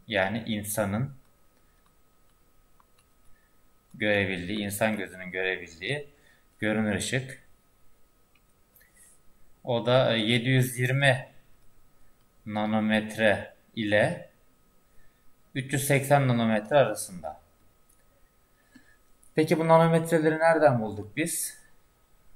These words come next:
Nanometreler arkadaşlar, e, bir lambda dalga boyu C bölü F'ye bağlıdır. C ışık hızı, F frekans.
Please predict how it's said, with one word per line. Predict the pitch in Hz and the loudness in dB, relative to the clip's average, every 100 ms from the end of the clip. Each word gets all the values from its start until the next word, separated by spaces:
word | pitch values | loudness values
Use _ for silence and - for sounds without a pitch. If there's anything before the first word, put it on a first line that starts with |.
| - | -6
Nanometreler | 143 156 156 151 151 151 147 | -4 -2 -2 -4 -2 -2 2
arkadaşlar, | 143 120 - 113 113 - 165 165 - | 2 2 0 -2 -4 -4 -2 -4 -4
e, | 120 117 117 127 | -2 -2 -2 -4
bir | 143 139 139 135 123 113 | -4 -4 -8 -10 -8 2
lambda | 131 139 127 107 127 - - | 4 4 2 2 2 0 2
dalga | 113 110 117 104 | 4 4 0 -2
boyu | 101 101 160 - - _ _ _ _ _ - - - - - 113 | -2 -4 -6 -12 -20 _ _ _ _ _ -20 -20 -20 -20 -18 -6
C | 110 143 143 | 2 4 4
bölü | 120 143 | 0 -2
F'ye | 160 135 127 131 127 | -2 4 6 6 6
bağlıdır. | 110 95 95 156 160 | 4 4 0 -8 -10
C | - 117 117 | -4 0 0
ışık | 113 - 127 | -2 -8 -10
hızı, | 104 - 160 - | -12 -10 -10 -2
F | 113 110 | -2 0
frekans. | - 104 98 147 165 - | -4 -6 -2 -4 -4 -8